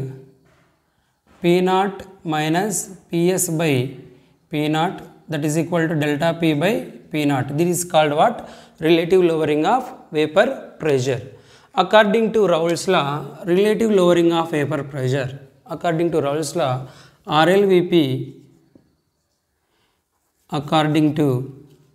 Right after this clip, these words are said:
according to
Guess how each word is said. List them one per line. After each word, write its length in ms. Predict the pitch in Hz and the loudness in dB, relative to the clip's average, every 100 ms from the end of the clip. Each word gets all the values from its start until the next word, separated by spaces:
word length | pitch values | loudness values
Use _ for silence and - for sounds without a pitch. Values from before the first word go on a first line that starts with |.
| _ _ _ _ _ _ _ _ _ _ _ _ _ _ _ _ _ _ _ - | _ _ _ _ _ _ _ _ _ _ _ _ _ _ _ _ _ _ _ -6
according 1040 | 131 131 143 135 139 190 226 - - - _ _ _ _ _ _ _ | -4 -2 -2 0 0 0 -2 -8 -16 -20 _ _ _ _ _ _ _
to 440 | 185 208 240 - | -4 -4 -6 -16